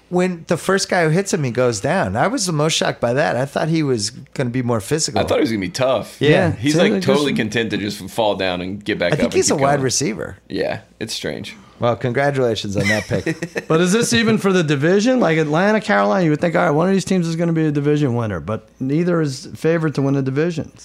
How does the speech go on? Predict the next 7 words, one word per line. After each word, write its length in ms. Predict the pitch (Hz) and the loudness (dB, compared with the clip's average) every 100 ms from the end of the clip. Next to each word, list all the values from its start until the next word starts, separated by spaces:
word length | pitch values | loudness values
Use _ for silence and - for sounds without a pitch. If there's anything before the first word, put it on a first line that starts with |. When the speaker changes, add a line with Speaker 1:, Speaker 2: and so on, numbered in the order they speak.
| - | -2
Speaker 3:
Saints. 220 | 170 - | 0 2
Speaker 1:
funny 240 | - 233 | 0 0
is 120 | 202 147 | 0 -2
Atlanta, 600 | 143 156 180 190 143 - - | -2 0 0 2 0 -4 -4
Atlanta 380 | 151 143 160 185 | -2 0 0 2
is 200 | 165 120 | 0 -2
dying. 680 | 101 127 135 127 104 92 | 0 0 2 0 -2 -6